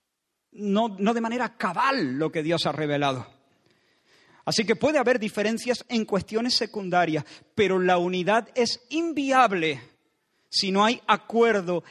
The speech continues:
en las verdades centrales, las verdades que vertebran la fe. Cuando la verdad se sacrifica en aras de la unidad, te quedas sin verdad y te quedas sin unidad. Todo lo que obtienes es un monigote de plastilina.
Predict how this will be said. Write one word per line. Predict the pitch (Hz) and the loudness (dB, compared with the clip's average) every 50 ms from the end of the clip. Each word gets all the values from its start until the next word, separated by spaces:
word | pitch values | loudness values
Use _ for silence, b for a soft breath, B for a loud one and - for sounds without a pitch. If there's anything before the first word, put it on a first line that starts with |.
| B B | B B
en | 214 190 170 | -2 0 2
las | 170 170 131 | 0 0 0
verdades | 170 175 170 147 165 208 226 226 233 185 - | 0 -2 0 2 0 0 2 2 0 0 0
centrales, | - 202 185 165 - 208 202 214 202 160 151 156 | -2 -2 -4 -4 -2 0 2 2 2 2 0 0
las | 165 156 | 0 0
verdades | 170 185 190 202 214 233 220 | 0 0 2 2 0 0 0
que | - - 240 | 0 0 0
vertebran | 202 208 214 190 196 156 _ - 262 262 233 240 226 214 202 180 160 147 117 110 _ _ _ _ _ _ _ _ _ _ - | 2 2 0 -2 -2 -6 _ 0 0 0 2 2 2 2 2 2 0 -4 -8 -10 _ _ _ _ _ _ _ _ _ _ -8
la | 143 147 143 | -8 -8 -8
fe. | - - 165 156 139 - - - _ _ _ _ _ _ _ _ _ _ _ b b b b b b b b b | -6 -4 -4 -4 -4 -6 -14 -20 _ _ _ _ _ _ _ _ _ _ _ b b b b b b b b b
Cuando | - 196 190 190 190 | 0 0 2 2 4
la | 185 190 185 | 4 4 4
verdad | 185 190 180 170 254 285 | 4 2 2 2 0 0
se | - - 294 | 0 -4 -4
sacrifica | 240 - 240 - - 226 190 - - 247 262 220 - 220 214 - - | -2 -4 -4 -4 -4 -6 -6 -6 -6 -6 -6 -4 0 -2 -2 -2 -2
en | 226 208 202 196 - - - | -4 -2 -2 -2 -4 -4 0
aras | - 254 262 247 202 151 143 139 - 170 151 | 2 4 4 4 4 2 0 -2 -6 -10 -6
de | 170 165 | -4 -2
la | 151 156 | -2 -2
unidad, | 156 156 156 156 151 175 214 247 233 185 - b b b b b b b b - | -2 -2 -2 2 2 2 2 0 -4 -8 -12 b b b b b b b b -4
te | - 196 - | -4 -2 0
quedas | - 262 285 302 277 - | 2 2 2 2 0 -2
sin | - 269 254 226 | -2 -2 -2 0
verdad | 226 214 196 208 220 247 - - | 0 0 2 2 2 0 -2 -6
y | 247 233 | -10 -8
te | 160 202 196 | -6 -6 -4
quedas | 202 226 226 240 220 - | -2 -2 -2 -2 -2 -4
sin | 226 208 208 | -6 -6 -6
unidad. | 202 202 196 190 175 147 - - _ _ _ _ _ _ _ _ _ _ _ _ _ _ _ _ _ _ _ _ _ - _ _ | -4 -4 -4 -2 -4 -4 -4 -6 _ _ _ _ _ _ _ _ _ _ _ _ _ _ _ _ _ _ _ _ _ -20 _ _
Todo | - 208 226 247 254 | 2 4 4 6 4
lo | 247 202 | 4 4
que | 233 | 2
obtienes | 220 - - 233 262 262 269 262 - - | -2 -2 0 0 0 2 2 0 0 0
es | 269 269 - | 0 0 0
un | 294 320 320 311 | -2 -4 -2 0
monigote | 302 294 277 269 262 226 277 294 - 285 285 | 0 0 2 2 2 2 2 0 0 -4 -4
de | 262 269 | -4 -4
plastilina. | - 262 240 226 - - 240 220 214 202 170 135 127 | -2 0 0 0 0 -2 -8 -6 -6 -6 -6 -6 -10